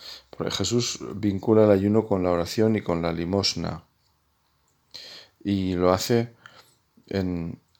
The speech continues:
en el ámbito de las prácticas penitenciales. Así lo vivimos nosotros. El miércoles de ceniza, cuando empieza la Cuaresma, siempre se nos propone ese evangelio. Ayuno, oración, limosna.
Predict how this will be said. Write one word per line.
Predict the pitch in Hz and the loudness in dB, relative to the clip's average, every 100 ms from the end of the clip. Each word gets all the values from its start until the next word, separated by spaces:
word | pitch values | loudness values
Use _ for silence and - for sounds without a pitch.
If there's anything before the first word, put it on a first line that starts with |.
| _ | _
en | 95 98 95 92 92 87 | -10 -8 -8 -10 -8 -8
el | 87 | -4
ámbito | 98 101 107 110 113 110 - | -2 0 0 4 4 2 -4
de | 92 92 98 | -14 -10 -8
las | 92 92 - | -6 -6 -6
prácticas | - 101 - 113 117 117 - - _ _ _ _ _ _ | -6 -8 -8 -4 0 0 -2 -6 _ _ _ _ _ _
penitenciales. | - 92 90 95 87 - 160 180 98 - - | -4 -2 -2 -4 -4 0 2 4 2 0 -2
Así | 90 - 104 | -2 0 2
lo | 101 | 2
vivimos | 98 95 95 90 | 2 0 -2 -4
nosotros. | 90 - 156 131 104 - - _ - _ _ _ - | -6 -6 -6 -8 -10 -10 -12 _ -20 _ _ _ -10
El | 92 92 | -6 -4
miércoles | 95 98 - 101 | -2 -2 2 4
de | 98 | 4
ceniza, | - 104 135 117 98 | 2 2 2 0 -2
cuando | 90 87 | -2 -2
empieza | 85 - 92 | -4 -4 -4
la | |
Cuaresma, | - 95 98 104 110 107 - - - _ - | -4 -4 -2 -4 -6 -10 -20 -20 -20 _ -6
siempre | - 98 95 | -2 0 0
se | 95 | 0
nos | 92 | 0
propone | 107 95 101 95 | -2 0 2 0
ese | - | 0
evangelio. | 92 87 - 123 57 - - _ _ _ _ _ _ _ _ _ - | 0 0 -2 -4 -4 -6 -12 _ _ _ _ _ _ _ _ _ -8
Ayuno, | 90 107 110 | -2 2 4
oración, | 98 87 113 98 | 4 4 0 -2
limosna. | 92 104 107 90 87 | 0 0 0 -2 -6